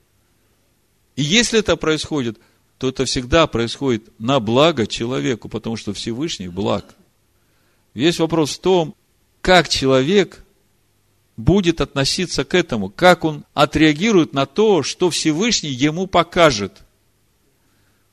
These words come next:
Вот мы остановились на вопросе, почему вообще все это происходит, почему все-таки Всевышний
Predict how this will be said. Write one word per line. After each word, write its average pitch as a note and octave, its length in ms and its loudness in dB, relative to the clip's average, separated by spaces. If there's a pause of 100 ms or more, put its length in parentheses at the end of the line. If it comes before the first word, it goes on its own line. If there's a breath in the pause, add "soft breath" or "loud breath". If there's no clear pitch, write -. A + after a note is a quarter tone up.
(120)
Вот C3+ 220 -6
мы D3+ 260 -2 (160)
остановились C#3+ 680 -2
на C3 80 -8
вопросе, C3 580 -4 (380)
почему F#3+ 400 0
вообще D3+ 320 2
все D3+ 200 -4
это C#3+ 160 -6
происходит, C#3+ 540 -4
почему E3 360 -6
все-таки D#3+ 680 -2 (380)
Всевышний D3+ 680 -4